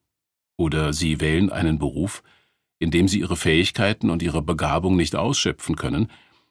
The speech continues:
weil sie solche Situationen vermeiden wollen. Das ist traurig. Doch glücklicherweise gibt es wirksame Behandlungsmethoden für jene,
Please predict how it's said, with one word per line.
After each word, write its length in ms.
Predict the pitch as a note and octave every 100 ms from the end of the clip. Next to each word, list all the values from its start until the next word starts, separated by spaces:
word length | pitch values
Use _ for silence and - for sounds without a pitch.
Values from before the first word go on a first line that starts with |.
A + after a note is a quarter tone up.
| _ _
weil 120 | -
sie 120 | F2+ G#2
solche 340 | F#2 F#2+ A2+
Situationen 640 | F#2+ F#2+ G2 - G2+ G#2
vermeiden 500 | G#2 A2+ A#2+ A#2+ -
wollen. 220 | - - - _ _ _ _ _ _ _ _ _
Das 180 | B2+ B2
ist 180 | F#2+ -
traurig. 520 | - C#3 A2+ - - _ _ _ _ _ _
Doch 140 | F#2
glücklicherweise 840 | - E3+ D#3+ C3+ F#2+ D#2+ F2+ G#2 G2
gibt 180 | G#2 F#2+
es 160 | C#2+
wirksame 460 | E2 G2 - C#2 C#2
Behandlungsmethoden 1040 | - E2 A#2 B2 A#2+ - A2 - A#2 A2+
für 200 | A#2 -
jene, 480 | D2 D2+ E2 A#2 B2+